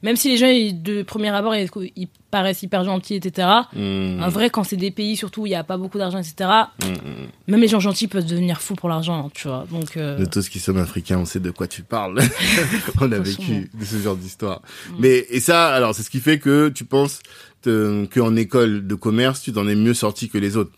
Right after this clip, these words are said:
Speaker 2: Parce qu'on revient à ce qu'on disait tout à l'heure. C'est ce type d'expérience-là, quoi.
Speaker 1: Euh, ouais.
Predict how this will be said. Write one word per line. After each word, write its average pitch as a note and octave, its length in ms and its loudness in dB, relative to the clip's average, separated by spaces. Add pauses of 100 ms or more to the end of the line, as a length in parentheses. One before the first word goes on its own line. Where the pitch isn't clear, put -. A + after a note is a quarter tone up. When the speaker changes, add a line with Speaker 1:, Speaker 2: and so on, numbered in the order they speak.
Speaker 2:
Parce F#2 140 -10
qu'on F#2 140 -8
revient F#2 260 -6
à F#2+ 100 -4
ce - 80 -14
qu'on G2 80 -6
disait F#2+ 260 -6
tout - 200 -8
à - 20 -4
l'heure. F#2 140 -6 (320)
C'est A#2 240 4
ce B2+ 120 -2
type C3 200 -2
d'expérience-là, A#2 720 2
quoi. F2+ 240 -6 (760)
Speaker 1:
Euh, G#3 1600 -2 (1400)
ouais. C4 260 4